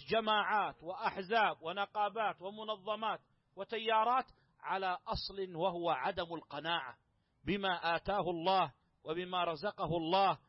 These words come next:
وبما فضل الله بعض خلقه على بعض. لذلك أقول الحياة الطيبة في الدنيا قبل الآخرة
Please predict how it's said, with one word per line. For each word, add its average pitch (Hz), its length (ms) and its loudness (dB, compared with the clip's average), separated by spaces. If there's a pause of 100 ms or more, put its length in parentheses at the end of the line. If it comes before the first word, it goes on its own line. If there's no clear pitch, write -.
(160)
وبما 180 480 -2
فضل 185 380 -6
الله 180 360 -4
بعض 175 260 -4
خلقه 190 560 -2
على 196 360 8 (380)
بعض. 185 300 2 (280)
لذلك 175 560 0 (140)
أقول 196 380 -2
الحياة 190 580 2
الطيبة 202 680 -2 (320)
في 196 60 -4
الدنيا 214 540 2
قبل 240 340 2
الآخرة 226 680 2